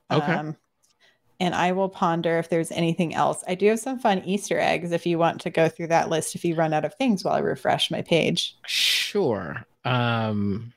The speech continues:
Speaker 1: yeah. And Michael L says, "Would love to see some follow-up with the other Lower Deckers, um, from the other species." Yeah, Michael, I completely agree with you. Um, w-,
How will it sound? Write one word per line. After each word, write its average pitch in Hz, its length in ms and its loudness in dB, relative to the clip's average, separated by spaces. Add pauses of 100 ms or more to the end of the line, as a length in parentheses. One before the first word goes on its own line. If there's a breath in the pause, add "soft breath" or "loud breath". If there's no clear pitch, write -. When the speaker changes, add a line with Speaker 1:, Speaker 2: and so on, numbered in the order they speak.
Speaker 1:
yeah. 151 240 2 (140)
And 123 600 -6
Michael 135 580 -2
L 117 340 0
says, 107 460 -2
"Would 120 120 -2
love 131 200 4
to 139 100 -14
see 131 160 2
some 120 160 -4
follow-up 120 420 2
with 113 100 -2
the 107 120 0
other 113 180 2
Lower 113 260 2
Deckers, 110 460 -2 (680 loud breath)
um, 110 300 2
from 113 220 0
the 110 100 0
other 104 200 0
species." - 760 -2 (400)
Yeah, - 500 -2
Michael, 156 380 0
I 113 220 -2
completely 147 720 0
agree 127 380 0
with 127 220 -2
you. 107 520 0 (160)
Um, 107 560 -2 (380)
w-, 160 160 -4